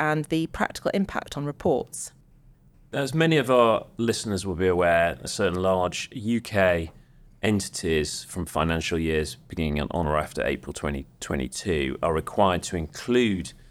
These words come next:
Speaker 2: an N F S I statement in their strategic report. Um, the statement requires companies to comprehensively understand their operations from a sustainability perspective and disclose environmental, social,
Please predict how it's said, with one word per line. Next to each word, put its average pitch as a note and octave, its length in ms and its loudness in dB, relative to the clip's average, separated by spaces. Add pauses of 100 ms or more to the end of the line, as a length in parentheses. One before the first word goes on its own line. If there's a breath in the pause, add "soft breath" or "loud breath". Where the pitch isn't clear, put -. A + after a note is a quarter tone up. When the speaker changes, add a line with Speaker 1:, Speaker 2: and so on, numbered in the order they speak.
(460 soft breath)
Speaker 2:
an E2+ 260 0
N F2 140 0
F - 220 -4
S D2 160 -4
I C#2+ 360 0
statement C2+ 760 -4
in F2 200 -4
their C#2+ 140 -2
strategic D2+ 640 -6
report. C2 640 -8
Um, C#2+ 200 -6
the D2+ 80 -8
statement F2+ 420 0
requires E2 720 -2 (540 soft breath)
companies F2+ 460 -2
to - 120 -10
comprehensively F#2+ 880 -2
understand D#2+ 480 -2
their C#2+ 140 0
operations D2+ 960 -2
from C#2 340 -4
a C2 160 -4
sustainability F#2 880 -2
perspective - 720 0 (540 soft breath)
and F2 220 0
disclose E2 720 0
environmental, D#2+ 800 0
social, D#2 920 -4